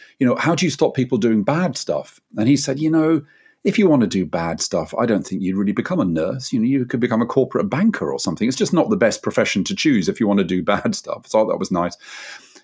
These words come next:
And then another thing he said, which really struck home for people in the audience in the U K because of the level of bureaucracy in the public sector, partly for the reasons you described,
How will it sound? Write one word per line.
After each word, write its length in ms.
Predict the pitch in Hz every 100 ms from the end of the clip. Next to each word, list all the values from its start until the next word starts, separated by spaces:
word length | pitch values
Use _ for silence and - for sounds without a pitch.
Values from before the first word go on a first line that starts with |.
| _
And 120 | 123 151
then 280 | 156 143 -
another 320 | 135 160 190
thing 160 | 151 139
he 140 | 107
said, 300 | 117 123 113
which 200 | 127 -
really 540 | 135 147 170 175 139 120
struck 340 | - 117 -
home 380 | - 123 110 92
for 120 | 101
people 280 | 110 101 98
in 80 | 98
the 80 |
audience 420 | 104 107 98 82 98
in 80 |
the 60 | 92
U 180 | 95 95
K 320 | - 98 90
because 260 | 90 95 92
of 60 |
the 80 | 87
level 260 | 101 107 98
of 120 | 82
bureaucracy 480 | 90 87 - - 82
in 80 |
the 60 | 85
public 300 | - 82 -
sector, 300 | - 92 -
partly 260 | - 98 87
for 100 | 92
the 40 |
reasons 400 | 92 90 87 -
you 60 | 82
described, 640 | 85 - 131 131 90 -